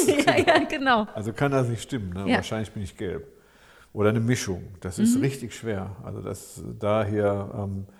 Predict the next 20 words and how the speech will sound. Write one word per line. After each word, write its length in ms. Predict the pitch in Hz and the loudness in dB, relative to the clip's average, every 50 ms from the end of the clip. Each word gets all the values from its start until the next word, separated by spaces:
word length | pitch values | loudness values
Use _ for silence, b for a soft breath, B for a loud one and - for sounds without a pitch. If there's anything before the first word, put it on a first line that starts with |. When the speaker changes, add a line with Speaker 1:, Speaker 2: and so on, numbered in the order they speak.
| b b b b b b b b _ - | b b b b b b b b _ -8
Speaker 2:
also 180 | - 101 104 | -6 -4 -2
ich 140 | 113 123 - | -4 -4 -2
find's 220 | - - 151 165 - | 0 0 0 0 2
schon 340 | - 156 135 131 117 110 | 0 2 2 0 -2 -4
interessant, 800 | - 123 120 98 110 117 - - 127 139 131 120 147 143 - - | -6 -8 -6 -4 -2 -2 -2 0 -2 -2 -2 -4 -6 -8 -8 -8
dass 160 | - 107 98 - | -8 -6 -6 -8
es 80 | - | -10
Bücher 340 | - - 143 160 160 170 123 | -6 -4 -4 -2 0 0 -2
gibt, 500 | 101 95 98 90 - - - - - - | -2 -2 -6 -10 -10 -14 -20 -20 -14 -8
die 80 | 104 98 | -8 -6
sowas 520 | 85 95 87 - - 92 - - - - - | -4 -2 0 0 0 0 -2 -8 -12 -12 -12
schreiben 520 | - - - - 85 87 113 160 170 175 - | -14 -12 -4 -2 0 0 0 0 -4 -6 -6
und 220 | 196 202 180 - - - - - | -6 -6 -8 -10 -14 -20 -18 -14
das 200 | 123 92 85 87 | -12 -10 -10 -8
ist 160 | 101 98 98 98 | -10 -10 -8 -8
dieses 280 | 95 87 87 85 - | -8 -8 -8 -8 -6
als 260 | - - 95 - - | -6 -6 -8 -8 -6
Selbstsabotage 1160 | - 95 113 139 147 - - - - - 98 78 73 80 87 - - 87 98 95 92 92 92 87 | -4 -2 -2 -2 -2 -4 -10 -10 -4 -4 -4 -4 -4 -8 -8 -6 -6 -6 -4 -4 -6 -8 -8 -10
zu 140 | - - - | -12 -14 -16
bezeichnen. 760 | - - - - - 82 - - - - - - 151 147 | -16 -16 -10 -8 -8 -6 -6 -8 -10 -10 -10 -10 -10 -12